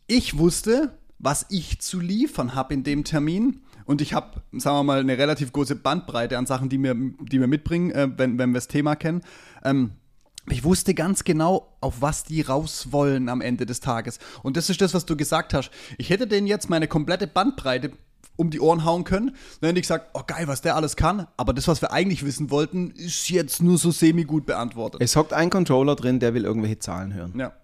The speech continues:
Speaker 2: So, der wird die ganze Zeit da sitzen und denken, „Wann kommen die Zahlen?“
Speaker 1: Ja.
Speaker 2: Du machst ein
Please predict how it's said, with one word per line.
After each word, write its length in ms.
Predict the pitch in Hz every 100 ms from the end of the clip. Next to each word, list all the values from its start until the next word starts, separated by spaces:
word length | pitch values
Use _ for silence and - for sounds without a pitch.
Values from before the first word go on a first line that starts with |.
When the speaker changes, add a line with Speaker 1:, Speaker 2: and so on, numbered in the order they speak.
| -
Speaker 2:
So, 200 | - 90 -
der 160 | 123
wird 140 | 131 160
die 80 | -
ganze 360 | 120 196 -
Zeit 300 | - 139 156
da 140 | 101 110
sitzen 360 | - 143 180
und 180 | 165 151
denken, 300 | 107 117 120
„Wann 180 | 107 123
kommen 180 | 123 120
die 80 |
Zahlen?“ 380 | 107 92 82 92 -
Speaker 1:
Ja. 180 | 110 - - - - - - - -
Speaker 2:
Du 80 | 165
machst 360 | 170 180 -
ein 320 | 185 190 185